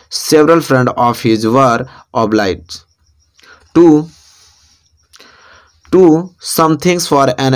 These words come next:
act of charity, it was, ये चैरिटी लिखा है, it was impossible for him, uh, gather together the hundred pieces, so he was able to send the farmer only a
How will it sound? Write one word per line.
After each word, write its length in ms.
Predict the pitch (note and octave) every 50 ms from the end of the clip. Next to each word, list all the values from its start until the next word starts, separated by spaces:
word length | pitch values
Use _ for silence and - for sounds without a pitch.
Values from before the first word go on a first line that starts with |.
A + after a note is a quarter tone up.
| - -
act 260 | C3+ C#3+ D3+ C#3+ C3
of 320 | - - B2+ B2+ C3 C3 - _ _ _ _ -
charity, 580 | C#3 C#3 C#3 C#3+ C#3 D#3 C3+ A#2 A#2+ C3+ - - _ _ _ _ _ _ _ _ _ _ _ -
it 200 | - C#3+ D3 C#3+
was, 240 | C#3 C3 B2 B2 B2+ B2+ - _ _ _ _ _ -
ये 120 | - - B2
चैरिटी 360 | - B2+ A#2+ A#2 A#2 C3+ C#3+
लिखा 220 | C3 B2 - C3
है, 180 | A2+ B2+ C#3 C#3
it 200 | D3 C#3+ C3+ C#3
was 220 | C#3 C3 B2+ B2 - C#3+
impossible 440 | C#3 C3+ C#3+ C#3+ - - D3 D#3 D#3
for 220 | C3+ D3 C3+ B2 B2
him, 240 | C3 B2+ A#2+ A#2+ G#2
uh, 240 | - A#2+ A2+ A2+ A#2 - - - - _ A2+ G#2+
gather 280 | A2 C3+ C#3+ D3 D#3+ D#3+
together 420 | D#3+ D3+ C3+ B2+ C3 B2+ A#2+ B2
the 120 | A#2+ A#2+
hundred 500 | A#2+ B2 A#2+ A#2+ A2+ B2 B2 B2 B2 - - _ _ _
pieces, 520 | - A2+ A2+ - G#2 F2 E2 E2+ - - - _ _ - - - _ _
so 180 | - - D#3 D3 C3+ C3+
he 120 | D3+ D#3+
was 300 | E3 D#3+ D3+ C#3+ C#3 C#3 C3+ - C3+ C#3+
able 220 | C#3+ D3 D#3 D#3
to 160 | D3+ D#3 C#3+ A#2+ A#2+ B2+ B2+ - - _
send 380 | - - - D#3 D3+ D#3 D3+ C#3+
the 100 | D3 C#3
farmer 420 | C3+ - C3+ B2+ B2 B2 B2+ B2+
only 380 | B2+ B2 B2+ B2+ B2 B2 B2+ -
a 280 | - A#2+ A2 G#2+ G#2+